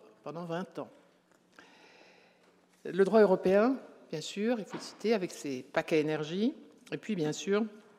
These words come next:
la loi qui a été citée ce matin du dix-sept août deux mille quinze relative à la transition énergétique pour la croissance verte. Et ces lois, ces règlements qui déclinent les lois, se font de plus en plus directifs.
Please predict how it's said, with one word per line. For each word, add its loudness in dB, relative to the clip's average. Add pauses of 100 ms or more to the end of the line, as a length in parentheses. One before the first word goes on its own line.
(360)
la -2
loi 0
qui -10
a -4
été -10
citée -8
ce -12
matin -8
du -12
dix-sept -10
août -18
deux -10
mille -10
quinze -6 (680)
relative 0
à 4
la 4
transition 0
énergétique -4
pour -10
la -2
croissance -6
verte. -12 (500)
Et 0
ces 0
lois, 0
ces -10
règlements -6 (680)
qui -12
déclinent -6
les -8
lois, -6
se -8
font -10 (720)
de 4
plus 0
en 2
plus -2
directifs. 0